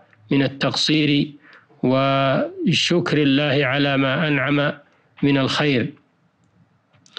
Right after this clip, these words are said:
وقال تعالى: "فاصبر إن وعد الله حق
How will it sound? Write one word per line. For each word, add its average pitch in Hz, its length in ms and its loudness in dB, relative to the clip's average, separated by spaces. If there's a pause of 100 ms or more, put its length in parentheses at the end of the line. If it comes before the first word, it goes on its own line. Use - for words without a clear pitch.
(380)
وقال 151 480 0
تعالى: 147 500 2
"فاصبر 147 480 0
إن 147 160 2
وعد 127 300 0
الله 135 420 0
حق - 400 -4